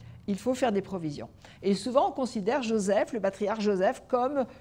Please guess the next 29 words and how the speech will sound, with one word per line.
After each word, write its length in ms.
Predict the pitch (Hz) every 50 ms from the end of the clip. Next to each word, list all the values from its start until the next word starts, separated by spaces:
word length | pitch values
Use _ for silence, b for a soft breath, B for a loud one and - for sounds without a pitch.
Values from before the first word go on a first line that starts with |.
| B B
l'inventeur 800 | - 170 180 185 208 240 262 254 277 269 233 208 - 202 226 254
un 120 | 269 226 175
peu 180 | 165 226 254
de 120 | 247 202 196
l'économie 720 | 196 247 269 277 - 302 285 269 262 247 247 247 262 269
moderne, 640 | 269 269 247 202 185 165 165 190 247 262 269 269 254 - B B B B B B
l'économie 800 | - 202 208 214 240 220 - 294 277 247 226 226 233 262 285 294
justement 640 | 247 240 214 - - - 196 185 180 202 240 285 294 277
qui 200 | - - - 185
fait 180 | - - 262
des, 360 | 220 196 185 175 175 170 165 B B B B B
de, 120 | - 196 208
de, 200 | 185 196 202 -
de 120 | - 196
provisions 640 | 196 - - 269 240 254 220 170 160 180 185 220 269
pour 320 | 254 - 233 226 202 202
ne 140 | 196 196 185
pas 260 | - - 214 233 254
être 180 | 254 254 - 202
dans 140 | 185 170
une 220 | 170 175 185 196 185
seule 340 | 175 - 247 247 247 240 -
économie 500 | - 190 - 208 190 190 196 214 247 262
de 80 | 220 185
subsistance 880 | - - - - 175 175 185 190 175 - - - 226 220 226 220 226 -
au 60 | 202
jour 180 | 180 190 196 175
le 120 | 165 165
jour, 420 | 139 135 160 170 190 214 247 247